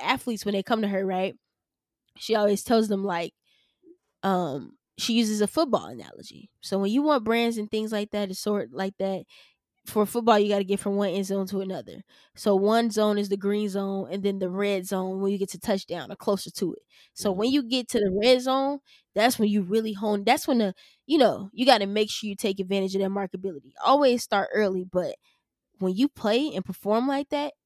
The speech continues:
Speaker 1: everything follows, literally.
Speaker 2: No, that's a great analogy because no matter the person, the great personality you may be off the court, if you're not doing what you need to do on the court, then honestly, a lot of that does not matter.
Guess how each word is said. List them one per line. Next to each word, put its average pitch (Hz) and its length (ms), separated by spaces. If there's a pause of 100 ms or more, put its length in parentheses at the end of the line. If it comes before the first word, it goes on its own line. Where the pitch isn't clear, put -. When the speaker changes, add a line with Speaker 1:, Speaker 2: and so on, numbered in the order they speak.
Speaker 1:
everything 202 640
follows, - 640 (120)
literally. 139 540 (1300)
Speaker 2:
No, 98 160
that's 104 160
a 90 40
great 87 240
analogy 78 360
because 82 680 (320)
no 87 200
matter 92 640 (1000)
the - 120
person, 85 460
the 80 80
great 95 240
personality 92 500
you 90 140
may 87 140
be 87 180
off 85 180
the 80 80
court, 85 260
if 78 100
you're 92 100
not 90 180
doing 85 400 (840)
what 87 160
you 87 60
need 90 140
to 85 60
do 85 200
on 87 100
the 82 80
court, 80 260
then 76 400 (100)
honestly, 87 320
a 80 40
lot 80 180
of 80 60
that 80 160
does 73 140
not 67 220
matter. 76 340